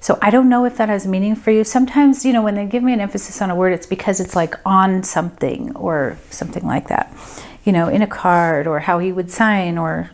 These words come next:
you know, whatever. Um, okay, yeah. So, <sighs> yeah. Uh,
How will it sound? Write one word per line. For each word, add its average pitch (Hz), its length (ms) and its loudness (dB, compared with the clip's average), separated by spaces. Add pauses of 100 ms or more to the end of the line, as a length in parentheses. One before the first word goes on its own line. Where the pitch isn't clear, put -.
you 214 80 0
know, 185 140 0
whatever. 175 380 -2 (680)
Um, 180 480 2 (580)
okay, - 480 -4 (100)
yeah. 214 360 -2
So, 196 680 2 (800)
<sighs> - 2250 -8
yeah. 180 480 4 (1800)
Uh, 214 580 4